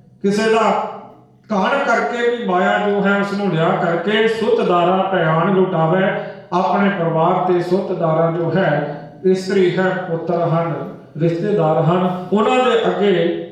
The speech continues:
ਉਹਨਾਂ ਤੇ ਲੁਟਾਉਂਦਾ ਹੈ। "ਮਨ ਮੇਰੇ ਭੂਲੇ ਕਪਟ ਨਾ ਕੀਜੈ।" ਹੇ ਮੇਰੇ ਮਨ,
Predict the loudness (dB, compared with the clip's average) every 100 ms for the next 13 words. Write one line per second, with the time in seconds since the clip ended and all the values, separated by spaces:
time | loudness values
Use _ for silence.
0 | -4 -2 2 2 2 2 0 -2 0 0
1 | 2 2 2 0 0 -2 -2 -4 -8 -12
2 | -18 -20 -20 -20 -20 -20 -20 -20 -20 -20
3 | -20 -6 -2 0 0 2 4 4 2 0
4 | -2 0 0 0 -2 -2 -4 -4 -4 -2
5 | -2 -2 0 2 2 4 2 2 2 2
6 | 2 0 0 0